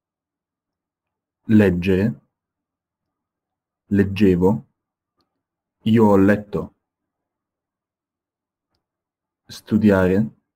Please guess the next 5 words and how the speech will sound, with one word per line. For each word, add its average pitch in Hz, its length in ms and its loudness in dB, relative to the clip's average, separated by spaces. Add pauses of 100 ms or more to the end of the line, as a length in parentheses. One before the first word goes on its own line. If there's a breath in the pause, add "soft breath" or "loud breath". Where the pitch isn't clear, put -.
(1500)
Io 123 180 0
studiavo. 98 840 -2 (1500)
Io 110 200 4
ho 110 120 6
studiato. 95 840 -4